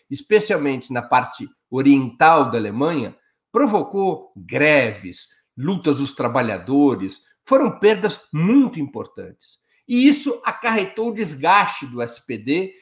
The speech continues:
e sua derrota em dois mil e cinco. Além de levar à derrota do S P D,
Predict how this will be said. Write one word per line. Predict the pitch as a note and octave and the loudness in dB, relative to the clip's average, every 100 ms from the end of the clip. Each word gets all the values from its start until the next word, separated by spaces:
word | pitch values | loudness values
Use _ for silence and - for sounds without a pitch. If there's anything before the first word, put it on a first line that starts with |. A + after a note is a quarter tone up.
| _ | _
e | F#3+ | -8
sua | - - A3+ A3 | -8 -4 0 2
derrota | A3 D3+ D3+ G3+ - A2+ F#2 _ _ | 2 4 4 4 2 -6 -10 _ _
em | C#3+ | -2
dois | D3+ C#3+ | 0 0
mil | C#3 D#3+ | 0 -2
e | |
cinco. | - G#2+ G2+ _ _ | -4 -14 -18 _ _
Além | F#3+ F3+ F#3 A#3 C#4+ A#3+ | 2 4 4 4 4 2
de | E3+ | 0
levar | C3+ B2+ C#3 | 0 0 0
à | |
derrota | A#2+ A2 A#2+ A#2+ | -2 -6 -8 -10
do | A2 | -12
S | G#2+ - | -14 -14
P | G2 E2+ | -18 -10
D, | D3 D#3+ | -8 -8